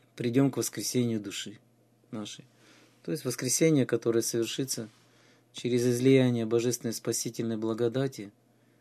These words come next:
и ко-, тогда уже, так сказать, будем, будет опять придет в нас, что мы будем делать это легко. Вот.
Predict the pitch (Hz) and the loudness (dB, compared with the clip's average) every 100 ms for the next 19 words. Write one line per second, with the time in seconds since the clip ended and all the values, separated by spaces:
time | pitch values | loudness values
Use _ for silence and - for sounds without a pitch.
0 | _ _ _ _ - 110 107 - 110 - | _ _ _ _ -10 -4 -4 -2 -2 2
1 | 113 117 113 110 117 113 107 117 110 107 | 4 6 6 4 2 0 -6 -4 -4 -2
2 | 117 117 110 113 110 120 117 120 139 123 | 2 4 4 0 2 2 2 0 0 -2
3 | - 110 113 113 110 104 - - _ _ | -4 0 0 0 -6 -6 -8 -10 _ _
4 | _ _ _ _ _ - 113 117 123 117 | _ _ _ _ _ -8 -2 0 2 2
5 | 117 127 117 104 117 113 110 - 110 98 | 2 4 4 2 -4 -6 -6 -8 -10 -12
6 | - _ _ _ _ _ _ _ _ _ | -14 _ _ _ _ _ _ _ _ _
7 | _ 113 101 | _ -14 -14